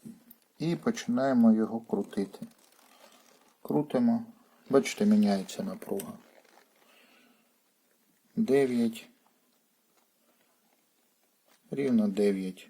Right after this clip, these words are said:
Шукаю. Дев'ять нуль сім.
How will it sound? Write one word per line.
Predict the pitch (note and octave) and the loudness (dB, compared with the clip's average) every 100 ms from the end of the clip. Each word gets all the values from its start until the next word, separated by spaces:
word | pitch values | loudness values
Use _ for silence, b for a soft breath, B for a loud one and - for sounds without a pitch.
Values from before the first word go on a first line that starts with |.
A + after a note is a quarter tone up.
| _ | _
Шукаю. | - - - B2 A#2 G#2 - _ _ _ _ _ _ _ _ _ _ _ _ _ _ _ _ _ _ _ _ _ _ _ _ _ _ _ _ _ _ _ _ _ _ _ _ _ _ _ _ _ _ _ _ _ | -12 -12 -4 0 2 2 -4 _ _ _ _ _ _ _ _ _ _ _ _ _ _ _ _ _ _ _ _ _ _ _ _ _ _ _ _ _ _ _ _ _ _ _ _ _ _ _ _ _ _ _ _ _
Дев'ять | A2+ G#2 G2 - - | -6 -4 -6 -10 -6
нуль | A2 - | -6 -6
сім. | - C3+ C3 B2 | -8 -6 -6 -8